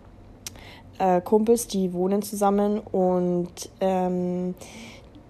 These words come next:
d-, wir hatten an dem Tag was geplant, dass wir was unternehmen und dann haben wir es doch nicht gemacht, weil sie Wäsche waschen müssen. Und ich so, "Ja, kein Stress, ich komm vorbei." Ähm, und hier in Mexiko ist es so, normalerweise hat man keine Waschmaschine,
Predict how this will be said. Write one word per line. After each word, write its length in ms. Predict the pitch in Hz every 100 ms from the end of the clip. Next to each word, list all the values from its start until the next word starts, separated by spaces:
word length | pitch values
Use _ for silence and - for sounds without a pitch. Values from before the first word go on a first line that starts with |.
| - -
d-, 380 | - - -
wir 140 | 220 226
hatten 160 | 247
an 80 | 269
dem 140 | 226 214
Tag 220 | 214 208
was 180 | 202 -
geplant, 600 | - 190 180 196 247 247
dass 100 | -
wir 100 | 180
was 140 | 175
unternehmen 560 | 180 180 202 233 240 233
und 280 | - 185 185
dann 140 | 180
haben 120 | 180
wir 40 | 175
es 120 | -
doch 100 | 202
nicht 160 | 220
gemacht, 400 | 226 220 214 -
weil 460 | 165 170 175 226 302 - -
sie 240 | - 220
Wäsche 300 | 185 - 170
waschen 320 | 156 160 165
müssen. 360 | 160 160 - 196 - - - - - - - - -
Und 300 | 220 214 208
ich 140 | 208 -
so, 80 |
"Ja, 140 | 214 233
kein 160 | 247
Stress, 380 | 226 - 202 196
ich 40 | -
komm 140 | 185
vorbei." 340 | 180 156 151 208 - - - - - - - - - -
Ähm, 600 | 226 233 233 233 233 233
und 200 | 220 240
hier 120 | 233
in 60 | 233
Mexiko 360 | 220 - 233 220
ist 100 | 208
es 120 | 196
so, 120 | 220
normalerweise 720 | 214 185 190 202 190 190 190
hat 160 | 185 165
man 100 | 180
keine 240 | 175 170
Waschmaschine, 680 | 170 175 214 - 247 254